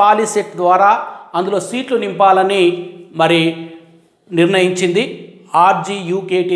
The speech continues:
నిర్ణయించింది. రాజీవ్ గాంధీ University of Knowledge and Technology, బాసర ట్రిపుల్ ఐటీ అంటాం దీన్ని, నిర్ణయించింది. కాబట్టి ఈయనలో సీటు పొందే వాళ్ళందరూ కూడా ఇది పాలిసెట్, తెలంగాణ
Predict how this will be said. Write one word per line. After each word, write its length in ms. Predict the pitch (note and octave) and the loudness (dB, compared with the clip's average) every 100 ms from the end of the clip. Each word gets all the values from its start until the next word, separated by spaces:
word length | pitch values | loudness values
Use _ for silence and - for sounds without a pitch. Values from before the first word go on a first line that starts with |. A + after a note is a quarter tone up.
| E3 | -4
నిర్ణయించింది. 600 | D3 D#3 D3+ D#3 D3+ C3+ A#2 D3 | -6 -6 -6 -6 -4 -4 -2 0
రాజీవ్ 320 | E3 E3+ F3 D#3 | 2 2 0 0
గాంధీ 280 | D#3 D#3 D#3 D3 | -2 -4 -8 -8
University 460 | D3 D3 D3+ D3 C#3+ | -8 -8 -12 -6 -4
of 80 | C#3+ D3+ | -4 -2
Knowledge 340 | C3 C3 C#3 C#3+ | 0 2 0 -2
and 80 | C3+ | -4
Technology, 480 | B2+ B2 C3 C3+ C#3 A#3 C#3 | -6 -4 -4 -2 -4 -2 2
బాసర 380 | D3 C#3+ D#3+ D#3 | 2 2 -2 -2
ట్రిపుల్ 240 | C#3+ C#3+ C#3 | -6 -4 -2
ఐటీ 160 | C#3 C#3 C3+ | -2 -4 -6
అంటాం 220 | B2 B2+ B2 | -6 -8 -6
దీన్ని, 220 | C3 A#2+ A#2+ - - - - - | -6 -6 -8 -16 -20 -20 -14 -2
నిర్ణయించింది. 540 | D3 F3+ F3 F3 F3 B3 - - - | 2 4 4 2 0 0 -2 -12 0
కాబట్టి 340 | F3 G#3 A3 F#3+ F#3+ - - - F3+ | 2 2 2 -2 -4 -10 -20 -6 -2
ఈయనలో 260 | A3 A3+ G#3+ | 0 0 -2
సీటు 240 | A3+ C4 A3 | -4 -8 -4
పొందే 200 | A3 A3 G#3+ | -2 0 2
వాళ్ళందరూ 480 | G3+ F#3+ F#3+ G3+ F#3 F#3 | 2 2 0 -2 -2 -2
కూడా 180 | F#3 F#3 D#3+ - - - D#3+ | 2 2 2 -4 -16 -10 -2
ఇది 160 | E3 D#3+ E3+ E3+ F3 | 0 0 -4 -4 0
పాలిసెట్, 540 | E3+ G#3 G3 G3 F3+ A3 - | 2 0 -2 -6 -6 -12 -4
తెలంగాణ 400 | E3+ F#3 F#3+ F#3+ | 0 0 0 0